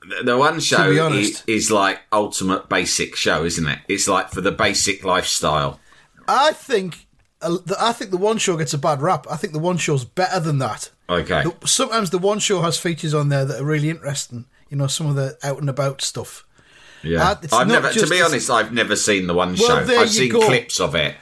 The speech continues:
Speaker 2: It's not
Speaker 1: I've
Speaker 2: just a
Speaker 1: seen clips of it.
Speaker 2: low-rent chat show. There's more to it than
Speaker 1: But it's that geezer off of Country File. You just sort of think, I mean, I'm sure he's a nice fella.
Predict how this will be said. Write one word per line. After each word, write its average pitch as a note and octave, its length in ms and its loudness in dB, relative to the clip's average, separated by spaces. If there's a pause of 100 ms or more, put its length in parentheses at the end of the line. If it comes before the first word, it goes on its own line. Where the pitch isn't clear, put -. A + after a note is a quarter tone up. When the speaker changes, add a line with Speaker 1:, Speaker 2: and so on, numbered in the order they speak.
(120)
Speaker 2:
It's G#3+ 240 0
not A#3 180 0
Speaker 1:
I've A3+ 100 2
Speaker 2:
just A#3 100 0
a C3+ 60 2
Speaker 1:
seen G3 120 2
clips - 120 6
of G3+ 60 4
it. G3 100 4
Speaker 2:
low-rent G3+ 160 0
chat - 260 -2
show. D#3+ 180 0
There's C#3+ 180 0
more F3 240 4
to F3+ 260 0
it C3+ 120 -4
than C#3 80 0
Speaker 1:
But D3+ 120 4
it's F3 180 -2
that D#3+ 300 4
geezer D#3 420 4
off G#2+ 160 0
of G#2 160 -6
Country B2+ 420 -4
File. F2 280 0
You F2 80 0
just A2+ 240 0
sort G2+ 180 2
of - 60 -12
think, G2+ 260 0
I A2+ 60 2
mean, A#2+ 100 2
I'm A#2+ 80 0
sure A#2 300 0
he's F2 120 -2
a G#2 60 2
nice F#2 360 0
fella. F2+ 440 0